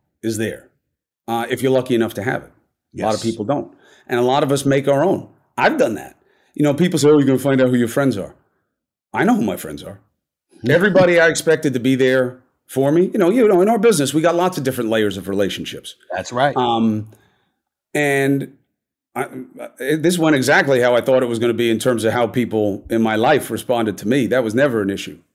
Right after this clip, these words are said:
Speaker 1: uh,
Speaker 2: Right.
Speaker 1: for me. But it's such a powerful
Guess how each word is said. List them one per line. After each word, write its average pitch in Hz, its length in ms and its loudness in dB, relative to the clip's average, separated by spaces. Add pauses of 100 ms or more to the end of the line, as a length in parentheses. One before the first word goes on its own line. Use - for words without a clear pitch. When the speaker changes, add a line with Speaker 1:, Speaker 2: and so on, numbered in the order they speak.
Speaker 1:
uh, 95 260 -10
Speaker 2:
Right. 85 160 -10
Speaker 1:
for - 140 -10
me. 101 240 -8 (480)
But 147 480 0 (1080)
it's 131 180 -2
such 175 300 0
a 151 60 0
powerful 139 1300 0